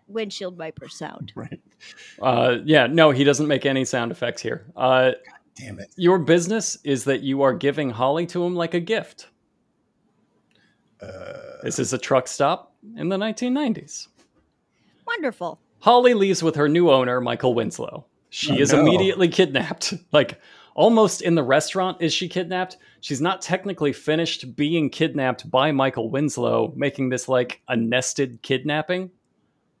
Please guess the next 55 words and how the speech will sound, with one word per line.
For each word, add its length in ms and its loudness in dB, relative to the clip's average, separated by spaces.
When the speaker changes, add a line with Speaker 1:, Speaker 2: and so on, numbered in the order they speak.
Speaker 3:
which 120 -4
is 160 -6
Speaker 2:
<laughs> 40 -14
Speaker 3:
great. 320 -2
Uh, 180 6
the 140 2
Techstar 540 4
goons 280 2
grab 240 4
her 100 2
and 100 0
they 80 0
have 160 2
her 80 0
in 100 0
their 100 -2
sedan 440 -2
and 120 -2
they're 100 0
trying 320 2
to 60 -2
get 140 4
away. 520 4
And 160 0
you 100 4
guys 220 8
are 60 0
gonna 160 2
stop 360 2
'em. 100 -14
How 120 -2
are 40 2
you 100 0
gonna 120 -2
stop 320 0
'em? 140 -6
Speaker 2:
Okay, 540 -10
the 120 -2
remote 240 2
control 340 0
is 80 -6
the 140 -4
obvious 500 0
answer, 380 -8
but 420 -4
I 200 -6
sure 460 -2
would 220 0
like 160 0
to 80 -12
throw 180 -4
some 160 -8
more 120 -4
toxic 440 -8
waste. 460 -14